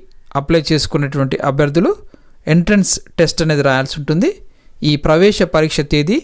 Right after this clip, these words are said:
ఇరవై ఎనిమిది మూడు రెండు వేల ఇరవై ఒకటిన మధ్యాహ్నం రెండు గంటల నుంచి సాయంత్రం నాలుగు గంటల వరకు ఆంధ్రప్రదేశ్ మరియు తెలంగాణలో వివిధ సెంటర్లలో నిర్వహించడం జరుగుతుంది. అభ్యర్థులు మరి ఏ విధంగా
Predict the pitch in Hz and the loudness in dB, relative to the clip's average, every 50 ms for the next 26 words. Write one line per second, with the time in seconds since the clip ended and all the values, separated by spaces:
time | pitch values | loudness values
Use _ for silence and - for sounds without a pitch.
0 | - - - - - - - - - - - - - 156 160 160 175 175 175 170 | -6 -12 -20 -20 -20 -20 -20 -20 -20 -20 -12 -4 0 2 4 4 4 4 4 2
1 | 165 160 160 156 208 247 - - 139 147 147 151 165 165 156 147 139 143 151 151 | 2 2 2 2 0 -2 -2 -2 -2 0 2 4 4 2 2 2 0 0 2 2
2 | 151 156 147 147 143 143 143 139 127 135 120 - 170 226 320 349 - - - _ | 2 2 2 2 2 2 0 0 0 -2 -2 0 -2 -2 -2 -2 -6 -14 -20 _
3 | _ _ _ 143 139 143 156 160 190 202 202 196 196 185 151 131 - 131 139 151 | _ _ _ -2 0 0 0 2 2 2 4 4 2 2 0 -4 -6 -4 -2 0
4 | 151 151 156 147 139 143 139 139 139 139 - - 320 427 508 - - - - - | 2 2 2 0 0 -2 -2 -2 -4 -4 -2 -2 -2 -2 -2 -6 -12 -20 -20 -20
5 | - - - - - - 156 165 180 175 175 170 147 127 135 135 143 147 156 170 | -16 -10 -6 -4 0 0 0 0 0 0 0 -2 -2 -2 -2 0 0 2 2 2
6 | 170 156 160 156 147 147 143 143 143 143 143 - 311 392 - - - - - - | 2 0 0 -2 0 0 2 2 2 0 0 0 -2 -2 -2 -4 -12 -20 -20 -20
7 | - - - - 127 135 165 185 196 190 180 185 185 214 262 220 - - 160 147 | -20 -14 -4 0 0 2 4 4 2 2 2 0 0 0 0 0 -2 -2 -2 0
8 | 151 156 156 147 131 - - _ _ - 165 156 160 170 175 170 165 160 156 151 | 2 2 2 0 -2 -4 -8 _ _ -2 0 2 2 2 2 2 2 2 2 2
9 | 151 170 262 - - - - - - - _ - 143 151 165 185 202 170 170 139 | 2 2 0 -2 -4 -8 -20 -20 -20 -20 _ -2 0 2 4 4 4 2 0 -2
10 | - - _ - - - _ - - - - - - - - - - 165 170 165 | -4 -8 _ -20 -20 -20 _ -20 -20 -20 -20 -20 -20 -14 -6 -2 -2 0 0 2
11 | 185 170 165 156 156 196 214 196 170 151 156 156 151 156 139 - 160 151 147 143 | 2 2 2 2 2 2 2 2 2 2 2 2 2 0 0 0 0 0 2 2
12 | 139 135 143 143 143 - 143 139 135 - - - - - - - - - _ 165 | 2 2 2 0 0 0 0 0 -2 -4 -6 -10 -20 -20 -20 -20 -20 -6 _ -2
13 | 151 156 170 196 202 180 185 208 220 269 302 240 185 170 160 147 151 151 160 175 | 0 2 2 0 2 2 2 2 2 2 2 2 2 0 0 0 0 0 2 2
14 | 180 175 185 180 175 180 180 | 2 2 2 2 2 2 0